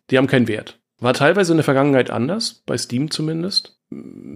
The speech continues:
Ist jetzt nicht der ultra große Wert, aber es gab in Steam-Sales schon Aktionen, wo Achievements tatsächlich einen kleinen Wert hatten. Also,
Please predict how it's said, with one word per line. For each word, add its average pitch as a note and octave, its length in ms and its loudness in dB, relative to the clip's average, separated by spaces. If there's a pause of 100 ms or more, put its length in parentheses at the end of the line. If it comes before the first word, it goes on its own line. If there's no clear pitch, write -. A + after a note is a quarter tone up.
(120)
Ist A#2 200 -4
jetzt A#2+ 280 2
nicht A#2+ 180 2
der A#2+ 180 2
ultra B2 400 2
große A#2+ 460 2
Wert, A#2 240 2
aber A#2 200 2
es A2+ 140 -4
gab A#2+ 160 -2
in A#2 100 -2
Steam-Sales C3 760 -2
schon A#2 160 -2
Aktionen, B2+ 580 0
wo B2 320 2 (540)
Achievements A#2+ 600 0
tatsächlich C3+ 960 -2
einen D#3+ 160 2
kleinen A#2+ 420 2
Wert A2+ 280 -2
hatten. G2+ 320 -10
Also, A2+ 640 2